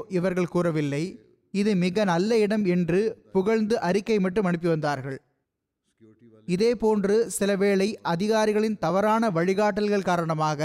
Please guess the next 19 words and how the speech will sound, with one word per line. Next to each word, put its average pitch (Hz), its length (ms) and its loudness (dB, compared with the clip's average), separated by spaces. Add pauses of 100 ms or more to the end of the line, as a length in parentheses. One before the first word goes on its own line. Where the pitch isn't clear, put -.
(1500)
பாதுகாப்பு 220 600 0
பணியாளர்கள் 185 720 0 (440)
தேவையின்றி 208 680 0 (120)
சில 180 260 -4
தடைகளை 190 500 0
ஏற்படுத்தி 170 420 -2
வந்தார்கள். 135 500 -4 (1500)
பொதுவாகவோ 190 600 2 (180)
அவர்கள் 180 460 0 (140)
நன்றாக 180 460 -2
பணியாற்றினார்கள். 160 840 -2 (520)
ஆனால் 220 300 0
சில 220 240 -2
இடங்களில் 208 640 0
தனிப்பட்ட 220 560 -2
முறையில் 190 480 0
இப்படிப்பட்ட 208 600 -2
விஷயங்கள் 185 460 -2
நடந்தன. 151 380 -4